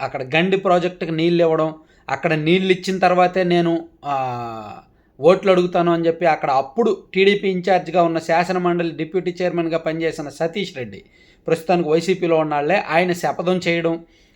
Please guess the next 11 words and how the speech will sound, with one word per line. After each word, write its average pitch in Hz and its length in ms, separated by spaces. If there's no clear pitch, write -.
So, 190 80
రెండు 185 240
వేల 220 140
పంతొమ్మిది 202 500
నాటికి 208 480
పులివెందులను 233 400
ప్రెస్టీజియస్గా 214 680
తీసుకున్నారు, 202 520
కానీ 269 140
పని 233 240
అవ్వల. 165 220